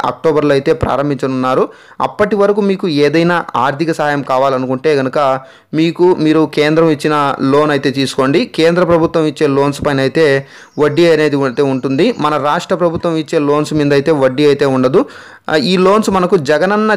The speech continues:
చేదోడు పథకం పైన అయితే ఇస్తున్నారు, దానికైతే వడ్డీ అయితే ఉండదు. So, అలాగే నెక్స్ట్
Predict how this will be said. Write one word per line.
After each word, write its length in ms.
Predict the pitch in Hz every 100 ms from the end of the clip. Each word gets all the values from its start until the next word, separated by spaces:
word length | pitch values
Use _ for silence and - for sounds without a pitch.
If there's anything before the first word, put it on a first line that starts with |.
| 196
చేదోడు 320 | 165 175 175
పథకం 340 | 170 156 160
పైన 240 | 156 151 151
అయితే 200 | 147 160
ఇస్తున్నారు, 440 | 156 - 143 139 170 247
దానికైతే 440 | 131 147 151 147 156
వడ్డీ 280 | 135 131 139
అయితే 180 | 139
ఉండదు. 320 | 139 131 127 220 - - -
So, 120 | -
అలాగే 240 | 202 190 208
నెక్స్ట్ 280 | 185 175